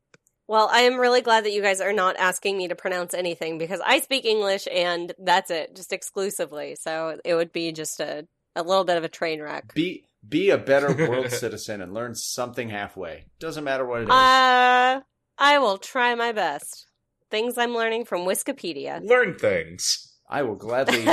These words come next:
Speaker 1: <laughs>
Speaker 2: set up an account with you on, uh, what the fuck is it? I can't remember what it's called. Uh, Duolingo, and I will just sit there and learn a language with you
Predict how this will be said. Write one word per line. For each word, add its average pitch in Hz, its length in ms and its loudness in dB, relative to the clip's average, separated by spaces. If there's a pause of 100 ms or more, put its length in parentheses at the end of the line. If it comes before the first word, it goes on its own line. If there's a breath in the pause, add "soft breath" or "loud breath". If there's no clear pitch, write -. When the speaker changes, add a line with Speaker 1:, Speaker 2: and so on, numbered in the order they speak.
(220)
Speaker 1:
<laughs> 277 280 4
Speaker 2:
set 175 260 4
up 160 100 2
an 139 100 0
account 131 420 -2
with 139 240 -6
you 139 220 -10
on, 107 240 -6
uh, 90 480 -12
what 87 160 -14
the - 80 -20
fuck - 240 -12
is 85 140 -12
it? 85 40 -10
I 76 100 -14
can't - 100 -16 (100)
remember 85 80 -16
what 85 40 -18
it's - 100 -20
called. 85 380 -14
Uh, 90 260 -12
Duolingo, 104 720 -2
and 92 80 -6
I 117 100 -2
will 127 100 -6
just - 240 -12
sit 127 160 -10
there 120 240 -4
and 90 240 -12 (380)
learn 139 340 -2
a 160 40 -4
language 135 420 -4
with 143 280 -8
you 147 240 -16